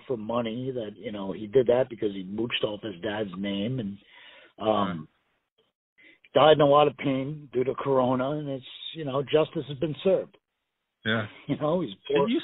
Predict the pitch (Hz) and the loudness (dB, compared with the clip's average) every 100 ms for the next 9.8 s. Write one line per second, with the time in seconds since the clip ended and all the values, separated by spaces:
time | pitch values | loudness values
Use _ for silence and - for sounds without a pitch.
0 | - 320 302 147 160 151 147 139 113 139 | -4 -4 2 6 8 8 4 0 -2 -4
1 | 139 147 - - _ _ _ _ _ _ | -4 -10 -14 -20 _ _ _ _ _ _
2 | 151 160 214 202 113 127 143 147 - 190 | -12 -8 -6 -6 -8 -4 -2 -4 -4 -4
3 | 185 165 - - - 151 156 143 127 135 | -2 -4 -4 -8 -4 -2 -2 -2 -4 -4
4 | 135 - 147 147 - 139 139 131 127 170 | -4 -4 -4 -4 -6 -8 -6 -4 -2 -4
5 | - 135 135 _ _ _ _ _ - 370 | -4 -6 -8 _ _ _ _ _ -12 -8
6 | 226 190 311 320 185 - 135 104 104 95 | -6 -2 -2 -2 -4 -4 -6 -6 -8 -6
7 | 90 - 143 156 170 196 180 165 175 151 | -8 -8 -10 -6 -6 -6 -8 -10 -8 -8
8 | 147 - 120 - 120 - 104 87 85 147 | -10 -16 -14 -12 -12 -14 -16 -18 -12 -8
9 | 139 143 143 123 135 135 151 | -2 0 0 -2 -4 -4 -6